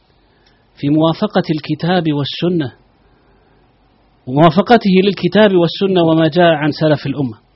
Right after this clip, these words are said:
فما تجده يخوض في بحث، في غمار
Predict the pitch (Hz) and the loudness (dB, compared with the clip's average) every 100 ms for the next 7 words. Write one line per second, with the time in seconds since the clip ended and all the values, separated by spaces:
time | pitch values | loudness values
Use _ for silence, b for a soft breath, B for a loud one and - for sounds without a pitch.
0 | _ b b b b b - 170 247 247 | _ b b b b b -8 -2 0 0
1 | 240 233 214 196 190 190 214 196 165 175 | -2 0 0 2 0 0 -2 -2 -2 -2
2 | 196 - 180 156 143 - - 165 160 170 | 0 -2 0 0 -2 -10 -6 -4 0 0
3 | 196 | 2